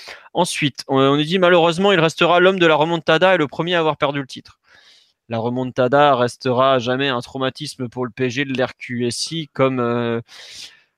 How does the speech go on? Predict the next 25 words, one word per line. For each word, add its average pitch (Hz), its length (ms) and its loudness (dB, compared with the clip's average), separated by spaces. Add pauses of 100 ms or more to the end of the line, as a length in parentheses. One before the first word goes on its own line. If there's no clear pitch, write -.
(120)
le 131 160 4
six 156 300 -2
un 165 100 4
contre 147 240 -2
la 143 140 4
Juve 151 180 2
avait 135 220 2
été 135 100 -4
un 135 140 -2
traumatisme 143 680 -6
de 123 80 -8
l'époque 139 520 -2 (120)
pour, 127 400 -4
pour, 127 400 -4
pour 131 120 -6
l'Air 123 140 -2
Canal+, 127 280 -4
peut-être 151 480 -10
d'ailleurs 131 340 -2
un, 107 640 -6
une 123 160 -10
bascule 135 440 -4
dans 120 120 -2
l'Air 120 160 -2
Canal. 147 360 0